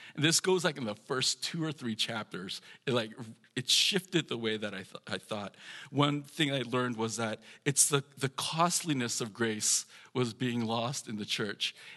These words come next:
And we were just living under a, a cheap grace and not really understanding the weight and the disciple, and the weight and the value of Christ's, um, sacrifice for us. And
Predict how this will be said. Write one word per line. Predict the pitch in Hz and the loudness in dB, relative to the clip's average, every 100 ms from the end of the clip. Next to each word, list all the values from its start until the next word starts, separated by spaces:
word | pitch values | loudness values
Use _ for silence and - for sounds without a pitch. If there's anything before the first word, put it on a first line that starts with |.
| - | 0
And | 135 | 4
we | 143 | 4
were | 143 | 2
just | 151 131 127 | 0 -2 2
living | 143 139 143 | 2 2 0
under | 123 120 120 123 117 | -2 0 0 -2 -4
a, | 107 110 - | -4 -4 -6
a | 113 | -2
cheap | - - 165 - | 4 4 2 -4
grace | - 117 104 - - - _ _ - | -2 0 0 -4 -6 -8 _ _ -8
and | - 123 | 0 2
not | 151 165 | 2 0
really | 151 156 151 | 2 2 2
understanding | 139 127 120 131 123 113 | -2 0 -2 -2 -2 -2
the | 110 | -2
weight | 101 117 110 110 - - - | 0 0 0 -4 -14 -20 -6
and | 117 | -4
the | 110 | -4
disciple, | 123 - 123 123 - - - | -2 0 0 -2 -8 -12 -2
and | 139 | 0
the | 127 | 0
weight | 113 139 143 143 | 0 2 2 -2
and | 127 | -2
the | 117 | -2
value | 101 117 120 117 113 | -2 -2 0 0 -4
of | 110 - | -6 -10
Christ's, | - 120 110 - - | -4 -4 -2 -4 -4
um, | 107 101 104 - - | -6 -8 -10 -16 -14
sacrifice | - 123 110 113 - 110 - | -4 -4 -4 -8 -8 -2 -2
for | - 110 117 | -2 -6 -6
us. | 104 95 - - - - - - | -2 0 0 -4 -20 -18 -18 -4
And | 143 | -2